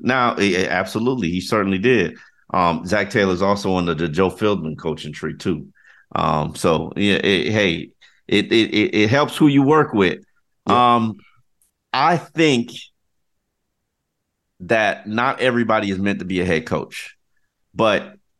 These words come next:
Speaker 1: if you know the right people and you make the right connections and you're part of the right clique, it certainly helps you. And that clique happens to be Sean McVay clique. He wa-, he was hot.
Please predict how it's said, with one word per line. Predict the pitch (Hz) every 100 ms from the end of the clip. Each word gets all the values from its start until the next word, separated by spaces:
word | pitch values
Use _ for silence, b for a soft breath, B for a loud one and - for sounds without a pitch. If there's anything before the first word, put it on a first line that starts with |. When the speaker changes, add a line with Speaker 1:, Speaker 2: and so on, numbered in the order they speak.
| _ -
Speaker 1:
if | 101 110
you | 120
know | 123 117
the |
right | 117 113 104
people | - 120 120 110 110 -
and | 107 104
you | 101
make | 110 107
the | 110
right | 107 104
connections | - 104 107 104 - 98 98 90
and | - 98 92
you're | 90
part | - 107
of | 101
the | 95
right | 104 101 -
clique, | 113 113 110 - _ _ _ _
it | 98
certainly | 101 113 98 95 92
helps | 98 - -
you. | - - -
And | 90 87 85 80 80 - _ _
that | - 104 -
clique | - 123 107 - 110
happens | 107 107 104 95
to |
be | 90 90
Sean | - 95 92
McVay | 87 78 87 78
clique. | 87 73 - -
He | 107
wa-, | 101 101
he | 120
was | 101 90
hot. | 131 120 -